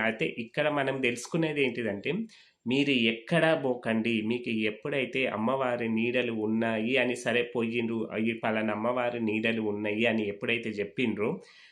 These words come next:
మీరు ఎంబడే ఏ అమ్మవారు ఉందో ఆ అమ్మవారి గుడికి పోవడం నేర్చుకోండి ఫస్ట్. అమ్మవారి గుడికి పోవడము, రావడము నేర్చుకుంటే ఖచ్చితంగా మీకు బయట పడుతుంది. కానీ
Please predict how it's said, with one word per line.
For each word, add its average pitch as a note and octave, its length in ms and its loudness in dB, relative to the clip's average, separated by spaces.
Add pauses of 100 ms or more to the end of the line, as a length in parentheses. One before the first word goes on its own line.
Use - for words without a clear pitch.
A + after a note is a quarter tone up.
(180)
మీరు C3 200 4
ఎంబడే A#2+ 640 4
ఏ B2 260 4
అమ్మవారు C3+ 560 2
ఉందో A2+ 180 0
ఆ A2+ 200 -2
అమ్మవారి C#3+ 540 2
గుడికి B2+ 300 -4
పోవడం A#2 380 0
నేర్చుకోండి G#2 540 0 (100)
ఫస్ట్. - 260 -6 (680)
అమ్మవారి C3+ 540 4
గుడికి B2 380 -2
పోవడము, A2+ 680 2
రావడము G#2+ 720 0
నేర్చుకుంటే G#2 760 0
ఖచ్చితంగా B2 440 -4
మీకు A2+ 240 -2
బయట G#2 220 0
పడుతుంది. G2+ 400 -2
కానీ A2+ 200 -2